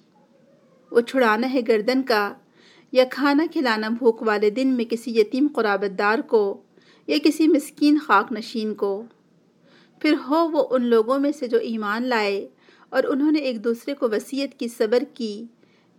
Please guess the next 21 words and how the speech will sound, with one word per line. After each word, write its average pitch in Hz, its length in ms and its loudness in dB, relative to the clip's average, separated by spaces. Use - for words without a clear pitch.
یہ 240 200 2
صبر 226 300 6
کرنے 233 280 6
کی، 202 360 -8
اور 240 200 2
وصیت 277 420 2
کی، 262 180 -2
رحم 226 260 4
کرنے 202 320 -2
کی۔ 196 240 -12
یہی 285 440 4
لوگ 240 400 8
ہیں 302 260 -4
دائیں 214 400 -2
ہاتھ 214 280 -6
والے، 247 320 4
اور 262 100 8
وہ 320 160 2
لوگ 294 300 8
جنہوں 254 220 -2
نے 254 100 -2